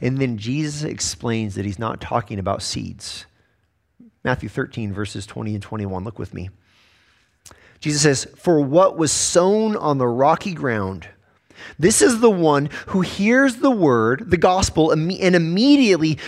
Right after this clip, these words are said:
receives it with joy. Yet he has no root in himself, but endures for a while.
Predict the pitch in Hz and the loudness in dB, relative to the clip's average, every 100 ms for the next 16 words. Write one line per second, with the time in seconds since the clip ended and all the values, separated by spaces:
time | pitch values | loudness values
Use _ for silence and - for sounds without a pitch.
0 | - 185 - 240 254 226 247 220 170 160 | 0 2 4 6 6 6 4 4 4 4
1 | 151 131 113 - - - 165 185 175 214 | 6 6 4 -6 -18 0 4 4 2 0
2 | 185 165 135 127 135 156 208 240 185 170 | 4 4 2 0 0 4 4 4 -2 -2
3 | 208 160 143 135 147 - - 151 127 - | -2 -2 -2 -2 -2 -2 2 4 2 -2
4 | - - 143 165 151 139 143 190 233 247 | -18 -6 2 2 2 0 2 2 2 4
5 | 254 233 202 - 165 139 127 123 143 170 | 4 2 -4 -4 2 4 4 4 2 4
6 | 185 196 208 214 | 6 6 4 0